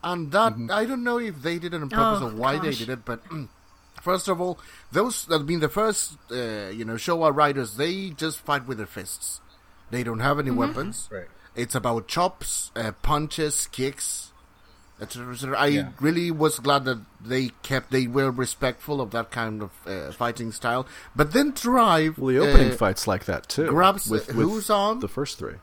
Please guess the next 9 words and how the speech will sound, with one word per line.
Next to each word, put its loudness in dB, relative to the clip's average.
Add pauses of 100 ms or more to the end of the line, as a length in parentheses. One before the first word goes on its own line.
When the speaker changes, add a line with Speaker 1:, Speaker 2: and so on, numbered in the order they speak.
Speaker 1:
And -2
he -10
twists -6
his, -4
like, 0
in -8
a, -6
in -4
a -6